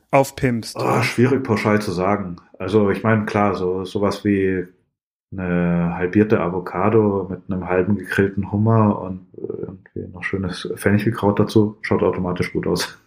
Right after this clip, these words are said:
Speaker 2: <laughs> Und andere Sachen sind natürlich schwieriger. Also, was immer schwierig ist, ist sowas wie, wie einfach so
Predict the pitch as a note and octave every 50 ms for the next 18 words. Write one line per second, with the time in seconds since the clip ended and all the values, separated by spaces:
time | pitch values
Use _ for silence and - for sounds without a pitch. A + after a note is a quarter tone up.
0 | _ - E3+ E3+ - - G3+ - - - - - - - - - - - - C3
1 | B2 B2+ B2+ C#3 - D#3 B2 C#3 C3+ C3+ C3 A#2+ A#2+ A#2+ B2 A2+ A#2 A#2 A2 G#2
2 | - - G2+ G2+ G2+ G#2+ - - F2 E2 G#2 G2+ G2+ - - - - - _ -
3 | A2 - D3+ D3+ B2+ - - C3 C3 C#3 C3 B2 A#2+ A#2 A#2+ A#2 A2 G#2+ - A2+
4 | G#2+ G#2+ G#2+ - - G2+ G2 F#2+ F#2 G2 F#2+ F#2+ F#2+ F#2+ F2+ - _ - G#2+ G2+
5 | - F#2+ - - - - F#2+ F#2 F#2 - - -